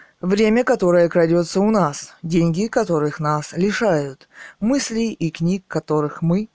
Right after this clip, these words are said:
многоточие, они старатели на ниве нелегитимных дел, фасовщики судеб обывательски всё расставляют, кретины упряжкой управляют,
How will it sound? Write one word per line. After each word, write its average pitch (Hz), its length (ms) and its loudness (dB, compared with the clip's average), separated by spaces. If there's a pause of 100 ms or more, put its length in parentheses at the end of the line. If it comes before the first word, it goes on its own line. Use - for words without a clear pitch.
многоточие, 165 800 -4 (340)
они 226 220 0
старатели 233 560 2
на 160 160 2
ниве 196 320 2
нелегитимных 156 760 -2
дел, 143 400 -4 (280)
фасовщики 220 680 -4
судеб 170 500 -6
обывательски 165 760 -2
всё 143 340 -6
расставляют, 165 840 -2 (400)
кретины 233 420 -2
упряжкой 156 540 -2
управляют, 170 800 0